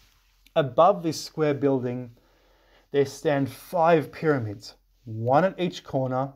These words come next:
and one in the center, seventy-five feet broad at the base and one hundred and fifty feet high. These pyramids so taper in shape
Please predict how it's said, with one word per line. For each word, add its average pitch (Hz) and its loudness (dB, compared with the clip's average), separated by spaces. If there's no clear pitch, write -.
and 113 -6
one 143 4
in 156 0
the 147 0
center, 135 -4
seventy-five 180 2
feet 143 -4
broad 151 4
at 143 -4
the 135 0
base 120 -4
and 147 -6
one 151 2
hundred 214 -4
and 175 -8
fifty 190 -6
feet 160 0
high. 120 0
These 190 0
pyramids 135 -2
so 214 -2
taper 180 -2
in 147 2
shape 127 -2